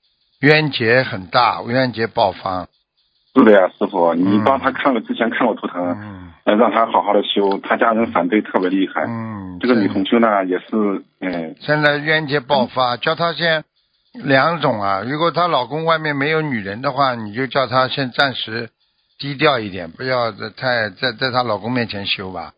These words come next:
Speaker 1: 拼命的给她念姐姐咒，好吗？不要硬顶。
Speaker 2: 这个女同修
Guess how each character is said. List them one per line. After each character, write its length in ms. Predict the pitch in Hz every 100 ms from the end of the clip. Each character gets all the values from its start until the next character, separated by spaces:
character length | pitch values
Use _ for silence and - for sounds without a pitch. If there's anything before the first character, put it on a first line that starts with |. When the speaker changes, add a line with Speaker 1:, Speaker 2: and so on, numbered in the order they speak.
| _ _ _ _
Speaker 1:
拼 160 | - 160
命 180 | 156
的 120 | 135 123
给 180 | 120
她 100 | 113
念 220 | 127 131 104
姐 160 | 98
姐 200 | 85 98
咒， 280 | 101 110 82 _ _ _ _
好 80 | 98
吗？ 320 | 98 98 98 - _ _ _
不 80 | 147
要 140 | 156
硬 200 | 151 147
顶。 0 |
Speaker 2:
这 60 | 143
个 60 | 175
女 160 | 117
同 160 | 110
修 100 | 117